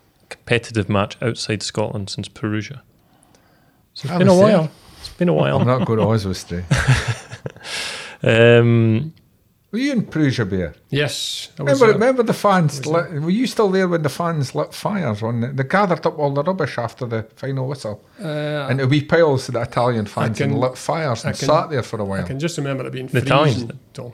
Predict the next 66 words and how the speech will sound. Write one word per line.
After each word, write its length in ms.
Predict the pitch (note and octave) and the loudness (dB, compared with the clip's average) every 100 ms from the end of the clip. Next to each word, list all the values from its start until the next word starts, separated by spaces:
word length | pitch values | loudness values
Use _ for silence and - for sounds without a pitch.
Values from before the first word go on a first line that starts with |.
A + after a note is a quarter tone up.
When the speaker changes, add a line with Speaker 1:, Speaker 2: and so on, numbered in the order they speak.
| - | -12
Speaker 2:
The 80 | - | -10
Italian 420 | - D3 D3+ A#2 | -4 -2 -2 0
Speaker 1:
All 60 | G#2 | 0
right. 100 | G2 | -2
Speaker 2:
fans. 260 | F2 - - - | -4 -12 -16 -12
Speaker 3:
It 40 | |
was 100 | B2+ | -8
just 180 | D3 - | -8 -8
freezing. 440 | - C#3 C3+ - - | -4 -4 -4 -10 -10
I 40 | C3 | -6
mean, 180 | C#3+ | -2
we, 100 | D3 D#3 A#2+ C3+ - | -2 -2 -4 -14 -6
Dundee 220 | D#3+ D3+ | -2 -2
fans 220 | - C3+ | -4 -6
would 80 | B2 A#2+ | -6 -6
have 60 | A#2+ | -2
been 100 | C#3 | 2
around 180 | E3 C#3 | 4 4
those 160 | A#2 | -2
fires 420 | - B2+ B2 A#2+ | -6 -6 -6 -8
because 260 | - A#2 B2+ | -10 -6 -2
everybody 260 | D3 B2 B2 | 0 2 2
had 140 | B2+ | 2
shorts 380 | - C3+ D3 - | 2 2 2 -4
and 100 | G#2+ | -2
t-shirts 420 | D#3 D#3 B2 - | -2 -2 -4 -6
on, 120 | B2 | -6
and 100 | B2 | -4
it 40 | C3 | -4
must 200 | D#3 - | -4 0
have 100 | C3 | -2
been 100 | C3+ | 0
about 180 | C3 B2+ | -4 -4
Speaker 1:
<laughs> 100 | C#3 | -4
Speaker 3:
minus 200 | C3 - | -6 -10
two 300 | - D#3 C#3+ | -4 -2 -2
up 60 | |
in 100 | C3 | -6
Perugia 440 | A#2+ B2 B2 B2 C#3 | -8 -8 -10 -12 -14
that 220 | C#3 C#3+ | -18 -20
night. 160 | C#3+ C3+ D#3 | -20 -20 -20
But, 280 | - - | -20 -16
uh, 140 | C3+ C3 - _ - _ | -16 -16 -20 _ -20 _
that's 120 | D#3+ | -2
a 40 | E3 | 4
long 200 | G#3 G3 | 4 4
time. 340 | E3 D#3 B2 | 2 0 -2
Speaker 1:
Yeah. 360 | C3+ A#2 A2+ G#2+ - - - | 2 4 4 0 -6 -18 -8
Speaker 3:
That's 200 | D3+ D#3+ | -4 0
a 60 | |
long 240 | E3+ E3 - | 2 2 0
time, 260 | C3 A#2+ | -4 -2
and, 100 | C3+ | -2
and 460 | C#3+ C3+ C#3 C3+ - _ | -2 -2 -4 -6 -14 _
okay, 260 | F3 D3 B2 | -4 -2 -4
you 140 | A#2+ | -6
can 160 | A#2+ C3 | -4 -4
maybe 220 | C3 A#2+ | -4 -6
laugh 320 | B2 B2+ A#2 | -8 -10 -12
and 120 | B2+ B2 | -12 -12
joke 220 | B2+ - | -12 -14
that, 120 | - | -18
you 160 | D#3+ C3+ | -14 -12
know, 120 | B2+ | -12
it's, 220 | B2+ - - C#3+ - F3+ | -12 -16 -16 -20 -20 -20
it 200 | C#3+ | -18